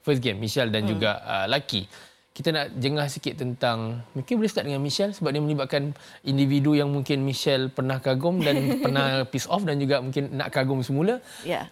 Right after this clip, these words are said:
Speaker 1: Borussia Dortmund dan juga yang ada di dalamnya ada kandungan nama Jadon Sancho. Tapi kita nak bercakap tentang result lawan P S V Eindhoven, satu sama. Satu persoalan sebelum kita nak buka tentang apa yang berlaku dalam perlawanan tu.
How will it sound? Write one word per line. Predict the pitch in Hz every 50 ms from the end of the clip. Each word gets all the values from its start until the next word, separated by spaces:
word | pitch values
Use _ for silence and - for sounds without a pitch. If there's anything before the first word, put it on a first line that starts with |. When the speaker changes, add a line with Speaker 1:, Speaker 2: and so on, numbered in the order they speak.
| -
Speaker 1:
Borussia | 156 190 208 - 269 233 202
Dortmund | - 196 202 220 226 220
dan | 202 196 190
juga | 185 175 185 170 185 180 - - - - - - -
yang | 151 151 151
ada | 151 147 151
di | 156 147 151 170 -
dalamnya | - 143 147 156 160 156 165 175 170 156
ada | 147 151 143
kandungan | - 151 143 147 143 143
nama | 143 139 143 139 139 139 139 135
Jadon | 127 120 131 127 131 127 120
Sancho. | 110 127 120 113 107 - 104 - - - - - -
Tapi | 139 - 185 180 175 175
kita | 214 180 -
nak | 175 160 151
bercakap | 147 170 - 147 147
tentang | 160 147 147 151 151
result | 147 143 135 151 147 - - -
lawan | 190 156 131 135 135 127
P | 127 135
S | 123 127 131
V | 139 131
Eindhoven, | 127 127 127 127 143 156 170 170 -
satu | - - - 123 -
sama. | - - 131 117 110 107 110 - - - - - - - _ _ _ _ _ _ _ _ _ _
Satu | - - - 262 277 - 359
persoalan | 370 294 - - 165 170 160 135 123 117 98 90
sebelum | - - 185 190 190
kita | 180 196 -
nak | 190 175 156 151
buka | 160 160 - 220 214 - - - - - _ _ _ _ _ _ _ _ _ _ _ -
tentang | 165 147 165 156 151
apa | 151 143 175
yang | 165 156
berlaku | 156 - -
dalam | 156 156 156 147 151
perlawanan | 151 139 139 131 117 110
tu. | - 107 98